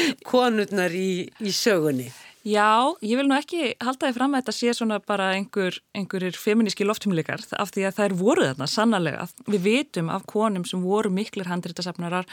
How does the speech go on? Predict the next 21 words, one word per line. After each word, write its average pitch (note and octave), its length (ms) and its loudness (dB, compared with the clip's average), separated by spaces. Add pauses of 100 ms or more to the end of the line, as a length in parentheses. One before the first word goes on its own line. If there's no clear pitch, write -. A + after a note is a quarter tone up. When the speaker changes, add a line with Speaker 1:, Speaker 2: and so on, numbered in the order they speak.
(140)
Speaker 2:
við E3+ 140 -6
vitum G3 320 -2
af F#3 80 -10
konum F#3+ 340 -4
sem F#3 300 -4
að E3+ 480 -6 (120)
lásu F3+ 560 -2
og F3+ 440 -4
hérna, F3 480 -8
þó F#3 300 -2
að F#3 100 -4
þær F#3 160 -2
hafi G3 160 0
ekki F#3 220 -6
verið G#3 420 0 (440)
áberandi F#3+ 680 -2
í F#3 200 0
rituðum F#3+ 420 -2
heimildum G3 320 0
og E3+ 80 -4
náttúrulega E3 320 -8